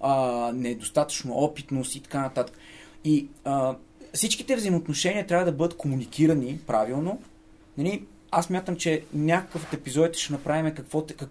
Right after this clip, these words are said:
какъв трябва да е родителя в залата с, а,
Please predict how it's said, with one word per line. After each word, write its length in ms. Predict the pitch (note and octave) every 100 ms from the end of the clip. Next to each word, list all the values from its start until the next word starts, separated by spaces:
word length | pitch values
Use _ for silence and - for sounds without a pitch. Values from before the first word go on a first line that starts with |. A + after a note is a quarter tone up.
| -
какъв 420 | - - - G3+
трябва 220 | G3 F3
да 100 | D#3+
е 60 | C#3+
родителя 540 | A#2+ A#2 E3+ E3 C3+ A#2
в 120 | A2+
залата 580 | A#2 B2+ B2+ - E2+ D#3+ - - -
с, 140 | - C#3 - -
а, 120 | -